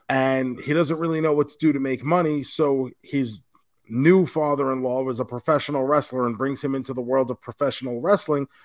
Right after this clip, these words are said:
where he invents a move that would go on to great fame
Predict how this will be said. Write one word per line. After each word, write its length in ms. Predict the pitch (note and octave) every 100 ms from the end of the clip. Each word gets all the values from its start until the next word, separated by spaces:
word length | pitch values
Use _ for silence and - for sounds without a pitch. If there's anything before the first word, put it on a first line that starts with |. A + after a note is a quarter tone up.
| _ _
where 160 | - C3+
he 200 | D3 G3
invents 460 | F3+ D#3 E3 E3 D3
a 60 |
move 500 | C3+ F3+ E3+ C3+ B2+ - _ _ -
that 200 | C3+ B2
would 160 | C3+
go 280 | A#2+ D#3 D#3
on 260 | D#3 D3+ C#3+
to 560 | - C#3+ C#3 C3 B2+ A#2+
great 400 | A2+ C3 G#3 G3+
fame 720 | - - G3+ E3+ B2+ A2 E3+